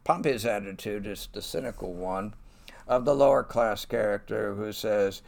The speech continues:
"There's nothing you can do about it. You can pass all the laws you want, and you can put some poor schmuck like Claudio to death, but they're gonna still be out there doing it."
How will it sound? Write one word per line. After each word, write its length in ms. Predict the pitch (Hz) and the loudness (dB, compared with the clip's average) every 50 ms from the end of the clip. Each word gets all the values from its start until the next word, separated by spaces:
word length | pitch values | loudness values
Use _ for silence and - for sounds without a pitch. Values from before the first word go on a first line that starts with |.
| - - - | -20 -10 -6
"There's 100 | - 180 | -4 -2
nothing 340 | 190 190 170 123 104 98 92 | 2 2 2 2 2 -2 -4
you 120 | 87 85 | -6 -6
can 160 | 80 90 80 78 | -6 -8 -8 -6
do 120 | 95 107 | -4 -4
about 300 | 104 - 175 - 82 90 | -4 -2 -2 -4 -4 -4
it. 60 | 92 | -6
You 120 | 98 117 117 | -8 -8 -6
can 200 | 123 107 87 - | -6 -6 -6 -6
pass 380 | - - 95 85 85 - - | -6 -6 -4 -4 -4 -6 -10
all 280 | - - - 87 110 131 | -8 -4 -2 0 0 0
the 180 | 120 107 101 | 0 0 2
laws 300 | 104 101 104 101 101 - | 2 2 2 0 -2 -4
you 120 | 101 95 85 | -6 -8 -6
want, 360 | 85 90 90 87 92 98 - | -6 -6 -6 -6 -6 -8 -8
and 140 | 101 87 87 | -8 -8 -8
you 120 | 92 95 | -8 -8
can 200 | 95 98 82 78 | -8 -8 -8 -8
put 320 | - - 107 110 - - - | -6 -6 -6 -6 -6 -8 -8
some 280 | - 101 98 98 95 | -6 -4 -4 -4 -4
poor 280 | - - - 101 98 92 | -8 -8 -6 -6 -6 -6
schmuck 420 | - - - 101 101 101 - - | -8 -8 -6 -4 -4 -4 -4 -6
like 220 | 87 87 92 95 - - - - - - - - - - - | -4 -2 -2 -2 -4 -10 -16 -14 -12 -12 -12 -12 -12 -12 -12
Claudio 460 | - - 110 110 104 101 101 101 101 95 | 0 2 4 4 4 4 2 2 0 0
to 140 | 87 90 | 0 -4
death, 400 | 85 90 113 117 110 104 95 - - - | -4 0 2 2 4 2 0 -2 -4 -2
but 220 | 95 92 - - - - - - - - - - | -2 -2 -2 -4 -8 -12 -12 -10 -4 0 2 4
they're 180 | 117 139 143 131 | 6 6 4 4
gonna 360 | 117 107 - 120 117 107 98 | 0 2 2 2 2 0 -4
still 460 | - - - - 101 98 92 85 80 - 80 78 | -4 -4 -2 0 2 2 2 0 -4 -8 -10 -8
be 120 | 95 98 | -4 -2
out 260 | 92 90 87 82 - | 0 0 -2 -2 -4
there 180 | 80 80 82 82 | -6 -6 -6 -6
doing 420 | 76 - 82 78 71 71 69 65 | -8 -8 -8 -8 -8 -8 -10 -10
it." 160 | 67 67 - | -12 -12 -14